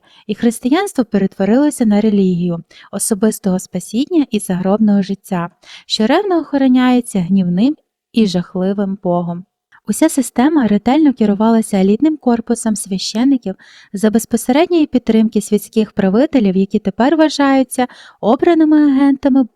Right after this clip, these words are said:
Божої справи в історії. Карл фон Клаузевіц,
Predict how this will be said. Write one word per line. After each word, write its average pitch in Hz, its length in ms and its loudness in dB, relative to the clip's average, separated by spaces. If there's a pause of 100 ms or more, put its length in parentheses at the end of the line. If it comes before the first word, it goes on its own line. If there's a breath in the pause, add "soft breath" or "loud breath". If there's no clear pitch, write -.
Божої 254 520 2
справи 220 520 -2
в 196 60 -6
історії. 175 640 -4 (260)
Карл 247 440 2
фон 233 500 0 (120)
Клаузевіц, 202 920 2